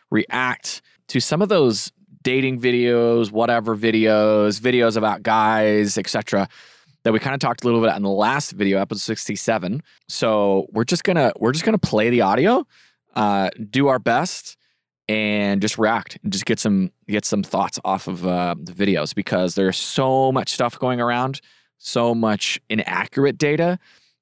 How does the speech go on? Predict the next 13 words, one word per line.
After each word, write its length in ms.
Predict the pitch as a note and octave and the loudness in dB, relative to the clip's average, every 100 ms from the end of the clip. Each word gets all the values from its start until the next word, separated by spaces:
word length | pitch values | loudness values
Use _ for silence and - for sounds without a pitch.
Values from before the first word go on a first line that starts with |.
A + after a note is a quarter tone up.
| - | -6
that 300 | G#2+ G#2 - | -2 -2 0
we 140 | A2+ | 2
want 260 | A2+ G#2+ - | 2 2 -2
to 100 | G#2+ | -6
bring 520 | F#2 G#2 G#2 G2+ G2 - | -2 0 0 0 -2 -2
our 160 | A#2 B2+ | -2 0
perspective 720 | B2+ - A2 - G2+ G2 - | -4 -2 -4 -2 0 0 -4
to 960 | - G2+ F#2+ F#2 F#2 F#2 F2+ F2+ F2 - _ _ _ _ _ _ _ _ _ - | -4 0 2 2 2 2 0 -2 -4 -10 _ _ _ _ _ _ _ _ _ -6
part 140 | F2+ | -4
of 40 | |
the 60 | F#2 | -2
culture 280 | - G3+ G2+ | -2 -2 0
war. 200 | F2+ | 0